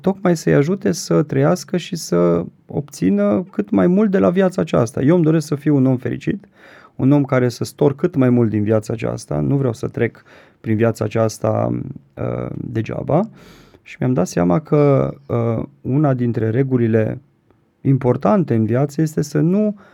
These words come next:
îl jignești și să nu-ți jignești partenerul de viață. N-are niciun sens, nu ajută cu nimic. Poți ideile pe care le ai,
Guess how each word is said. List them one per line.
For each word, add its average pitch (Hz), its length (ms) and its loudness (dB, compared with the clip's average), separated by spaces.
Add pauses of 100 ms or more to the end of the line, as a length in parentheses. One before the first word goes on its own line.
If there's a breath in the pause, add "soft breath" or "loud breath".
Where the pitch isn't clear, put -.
(280 soft breath)
îl 147 160 2
jignești 143 560 0
și 143 200 -4
să 139 200 -2
nu-ți 170 400 0
jignești 139 460 0
partenerul 147 580 2
de 135 100 2
viață. 127 520 -2 (520 soft breath)
N-are 156 380 4
niciun 160 340 2
sens, 147 380 0
nu 143 160 4
ajută 139 360 0
cu 123 140 -4
nimic. 135 480 0 (200)
Poți 220 320 2
ideile 139 400 4
pe 120 140 -2
care 113 280 0
le 110 140 0
ai, 127 280 2